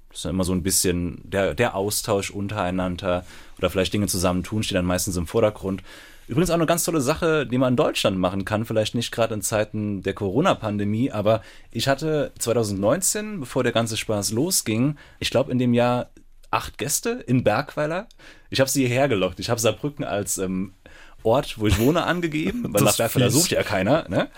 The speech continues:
Speaker 2: Ja.
Speaker 1: Und hab die dann alle mit einem, ähm, mit einem sehr kleinen Dorf und einem, äh, großen Haus mit Karten gelockt. Und es kamen aus Brasilien, Malaysia, Holland, Fahrradfahrer. Es kamen sehr lustige Leute
Speaker 2: Ja.
Speaker 1: rüber.
Speaker 2: Klar, für die Leute wahrscheinlich auch aus,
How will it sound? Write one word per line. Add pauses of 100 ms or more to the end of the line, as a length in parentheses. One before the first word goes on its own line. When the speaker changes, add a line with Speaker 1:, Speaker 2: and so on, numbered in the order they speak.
Speaker 2:
Ja. (140)
Speaker 1:
Und
hab
die
dann
alle
mit
einem,
ähm,
mit
einem
sehr
kleinen
Dorf
und
einem,
äh,
großen
Haus
mit
Karten
gelockt.
Und
es
kamen
aus
Brasilien,
Malaysia, (260)
Holland, (120)
Fahrradfahrer. (460)
Es
kamen
sehr
lustige
Leute
Speaker 2:
Ja.
Speaker 1:
rüber. (240)
Speaker 2:
Klar,
für
die
Leute
wahrscheinlich
auch
aus,